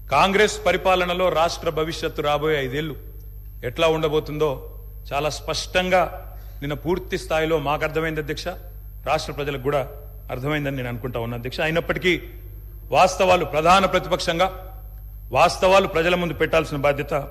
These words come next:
మా ముందు ఉంది అధ్య-, అధ్యక్ష, కాబట్టి తప్పకుండా అవన్నీ కూడా చెప్తాను అధ్యక్ష. అధ్యక్ష, మా జగిత్యాలకు సంబంధించిన కవి గారు అలిశెట్టి ప్రభాకర్ గారు ఒక మాట అన్నారు అధ్యక్ష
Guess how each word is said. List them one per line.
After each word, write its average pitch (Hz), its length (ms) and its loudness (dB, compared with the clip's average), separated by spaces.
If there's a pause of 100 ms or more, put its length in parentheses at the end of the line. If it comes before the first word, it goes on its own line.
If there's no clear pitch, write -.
(480)
మా 127 140 0
ముందు 147 260 0
ఉంది 160 200 2
అధ్య-, 127 180 0 (120)
అధ్యక్ష, 135 260 -4
కాబట్టి 135 560 -4 (420)
తప్పకుండా 147 340 -2
అవన్నీ 139 180 0
కూడా 135 260 0 (500)
చెప్తాను 123 280 -6
అధ్యక్ష. 104 220 -10 (1200)
అధ్యక్ష, 160 260 2
మా 170 360 4 (1000)
జగిత్యాలకు 185 540 4
సంబంధించిన 180 680 -2 (380)
కవి 147 160 2
గారు 160 220 4 (960)
అలిశెట్టి 160 360 -4
ప్రభాకర్ 160 420 4
గారు 156 360 2 (140)
ఒక - 120 -8
మాట 147 200 0
అన్నారు 135 200 -4
అధ్యక్ష 104 240 -10